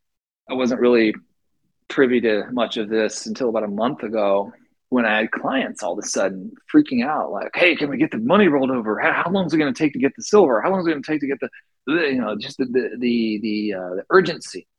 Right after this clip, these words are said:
the panic, you know, started to sort of swell up. And then I started poking around a little bit. This was, like, early September. And then I'm like, "Oh, shit. Great.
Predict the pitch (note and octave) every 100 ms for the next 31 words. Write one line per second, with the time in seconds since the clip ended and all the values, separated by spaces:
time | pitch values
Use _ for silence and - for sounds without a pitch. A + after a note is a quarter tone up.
0 | _ _ _ _ - - F#3 E3+ - _
1 | _ _ - _ _ _ _ B2+ A2+ G2
2 | - B2 A2+ G#2 G#2+ - B2+ A2+ - -
3 | C3+ A#2+ A#2 A#2+ B2+ - - - B2 A#2
4 | A2 A2+ G#2 G#2 - B2 A#2+ G#2+ - C3
5 | A#2+ A2 G#2 A2 C#3 A#2 G#2 G#2 G2+ G#2+
6 | G2+ G2+ A#2 A2 G#2+ G#2+ - A#2 A2 G#2+
7 | - G2 - G#2+ G#2 G#2 G#2 G2+ F#2+ F#2
8 | - - - - - E2+ D#2+ - - -
9 | _ _ _ _ - A#2+ A2 G#2 G2